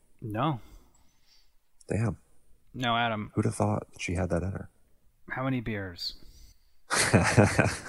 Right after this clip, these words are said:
Speaker 1: You're in Little Tokyo. It's late at night. You're wandering the streets.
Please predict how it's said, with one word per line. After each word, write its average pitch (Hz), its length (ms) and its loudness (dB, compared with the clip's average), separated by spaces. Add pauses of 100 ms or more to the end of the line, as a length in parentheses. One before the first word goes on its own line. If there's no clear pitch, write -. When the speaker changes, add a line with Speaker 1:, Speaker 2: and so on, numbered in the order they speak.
(440)
Speaker 1:
You're 127 180 0
in 139 80 4
Little 143 160 4
Tokyo. 123 720 2 (1000)
It's - 160 -14
late 131 200 4
at 127 100 2
night. 120 440 0
You're 120 120 -4
wandering 120 500 0
the - 100 8
streets. - 680 4